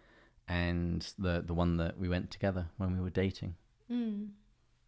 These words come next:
Speaker 2: So that being said, though we enjoy ballet, take everything that we say with a grain of salt
Speaker 1: <laughs>
Speaker 2: because we're n-, not experts as we discuss this ballet. We're just lovers of Louis, lovers of what Juliana is doing. So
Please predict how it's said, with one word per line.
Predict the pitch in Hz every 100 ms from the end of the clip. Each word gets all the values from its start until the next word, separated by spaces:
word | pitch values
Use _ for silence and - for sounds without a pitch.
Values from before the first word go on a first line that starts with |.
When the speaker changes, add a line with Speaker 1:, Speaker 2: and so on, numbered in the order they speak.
| _ _
Speaker 2:
So | - 240 190 135
that | 247 214
being | 196 175
said, | - 175 156 170 - _ _
though | 196 208 202 196
we | 190 196 180 175 175 185 - -
enjoy | 214 196 180 185 170
ballet, | 170 147 143 101 123 175 - _ _ _ _ _ _ -
take | 214 202 185
everything | 202 208 196 180
that | 175
we | 175
say | - 180
with | 175 190
a |
grain | 185 185 170
of | 185
salt | 262 208 -
Speaker 1:
<laughs> |
Speaker 2:
because | 202 175 180 180 - -
we're | 196 208 190
n-, | 185 - _ _ _ _ _
not | 196 208 202 196 165 -
experts | 185 - - 143 170 175 -
as | 190
we | 185 170
discuss | 170 - - 165 - - - - _
this | 170 170
ballet. | 190 170 160 160
We're | 165
just | 170 180 - - -
lovers | 196 190 190
of | 190 190
Louis, | 233 220 214 208
lovers | 190 180 175 175 175
of | 175
what | 180 160
Juliana | 196 180 175 196 190 185 185
is | 180
doing. | - 180 170 170
So | 170 - 160 160